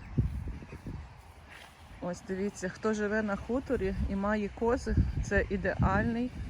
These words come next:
зелений паркан. Можна посадити ось такий глід і вже нічого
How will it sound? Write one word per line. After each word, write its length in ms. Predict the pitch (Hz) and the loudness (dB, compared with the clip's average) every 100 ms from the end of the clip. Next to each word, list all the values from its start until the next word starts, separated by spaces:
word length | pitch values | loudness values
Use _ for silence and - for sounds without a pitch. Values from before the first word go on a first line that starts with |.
| 202 | -4
зелений 560 | 196 185 190 190 190 | -2 2 4 4 0
паркан. 600 | 190 185 - 180 180 220 - - - - - - - - - | -2 -2 -2 0 2 2 0 -4 -2 0 2 2 2 -4 -2
Можна 260 | 202 - 196 | -2 0 -2
посадити 600 | - - 185 208 202 - | -2 -4 -2 -2 -2 -4
ось 180 | 196 - | -4 -6
такий 500 | - 196 - 202 180 | -6 -6 -4 -4 -2
глід 380 | 175 196 226 294 - - - - - - - | -2 0 0 0 -6 -12 -12 -14 -14 -12 -6
і 80 | 196 | -2
вже 240 | 196 208 202 | 2 4 4
нічого 360 | 190 - 262 | 0 0 0